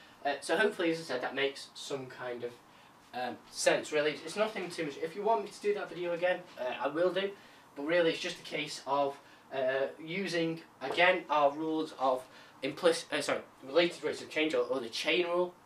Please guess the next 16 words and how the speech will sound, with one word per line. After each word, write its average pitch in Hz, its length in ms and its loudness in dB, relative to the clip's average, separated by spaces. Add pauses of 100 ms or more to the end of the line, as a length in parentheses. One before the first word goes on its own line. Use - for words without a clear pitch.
(200)
okay, 175 300 2 (320)
and 156 220 6
applying 196 600 2
it 156 280 -2
to, 143 440 -6 (440)
uh, 117 340 4 (260)
this 127 140 -10
situation, 135 580 -4
okay. 170 380 -2 (1080)
So - 140 -10
that's - 220 -6
always 202 260 4
the 139 60 -8
case 139 260 -4
for 127 120 -8
the 120 180 -10